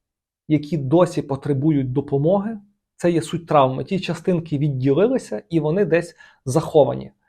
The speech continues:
І тому психотерапія, вона допомагає зробити нас цілісними, повернути ці частинки,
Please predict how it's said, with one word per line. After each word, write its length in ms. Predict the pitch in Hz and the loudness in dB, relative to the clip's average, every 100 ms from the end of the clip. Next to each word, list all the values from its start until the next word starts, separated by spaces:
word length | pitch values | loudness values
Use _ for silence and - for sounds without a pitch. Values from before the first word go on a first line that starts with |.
| _ _ _ _ _ | _ _ _ _ _
І 100 | 190 | -8
тому 240 | 185 180 220 | -2 0 -2
психотерапія, 760 | - 185 185 175 180 262 285 | -4 -6 0 0 0 -2 -2
вона 200 | 208 185 | 0 0
допомагає 600 | 170 165 160 151 196 185 | -2 -2 -2 -2 -2 -2
зробити 480 | 143 147 143 185 185 | -2 -2 0 -2 -2
нас 320 | 160 156 - - | -4 -6 -10 -12
цілісними, 720 | - 185 135 - 147 131 127 | -4 -2 -2 -8 -12 -12 -8
повернути 580 | - 170 185 190 190 139 | 0 4 4 4 0 -2
ці 180 | - 165 | -6 -8
частинки, 680 | - 147 - 196 214 233 | -8 -10 -2 -2 -2 -6